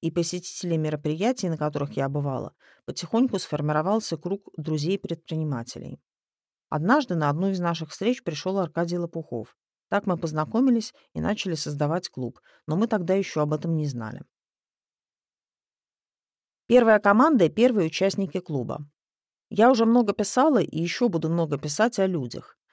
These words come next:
Все они реальные. В девяносто девяти процентах случаев с подлинными именами. В одном проценте я позволила себе изменить имена или хотя бы поменять местами две буквы. Из контекста будет очевидно, когда имя не настоящее.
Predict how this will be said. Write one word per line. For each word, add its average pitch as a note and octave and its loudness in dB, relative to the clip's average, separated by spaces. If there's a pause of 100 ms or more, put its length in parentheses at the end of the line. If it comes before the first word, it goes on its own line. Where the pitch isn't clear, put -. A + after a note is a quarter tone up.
(180)
Все B3 4
они A3 6
реальные. C#3 -2 (520)
В D3+ -8
девяносто F#3 0
девяти F#3+ -2
процентах F3 -2
случаев G3 -4
с - -10
подлинными G3+ 2
именами. D#3+ -2 (380)
В E3+ -2
одном G3+ 4
проценте D#3 0
я C#3+ 0
позволила F3 0
себе C#3+ -4
изменить C#3+ -4
имена E3+ -4 (200)
или G#3+ 0
хотя F#3+ 0
бы G3 -2
поменять D#3 -4
местами E3+ -4
две D3+ -4
буквы. B2 -8 (480)
Из D#3 -10
контекста F#3 0
будет G3 0
очевидно, F3+ -4
когда C#3+ -2
имя F3+ 0
не D3 -2
настоящее. D3+ -6